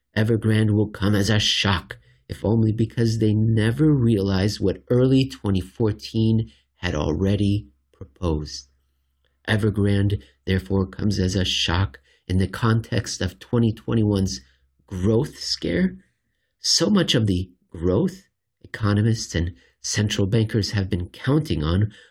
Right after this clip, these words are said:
was supposed to be Chinese. Suddenly, seeing those chances through the lens of this property developer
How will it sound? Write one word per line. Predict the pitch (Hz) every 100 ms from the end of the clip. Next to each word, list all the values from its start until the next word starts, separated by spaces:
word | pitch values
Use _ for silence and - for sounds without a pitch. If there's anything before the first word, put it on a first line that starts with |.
| _
was | 104 -
supposed | 107 131 147 147
to | 127
be | 139
Chinese. | 135 - 131 143 143 196 120 90 - - _ _ _ _ -
Suddenly, | - 175 165 90 90 127 - _
seeing | - - 123 127 123
those | 117 110 -
chances | - 117 110 113 113 -
through | - 110
the | 101
lens | 101 113 107
of | 95
this | 101 92
property | - _ - 107 - 90 98 - -
developer | 90 117 131 92 78 101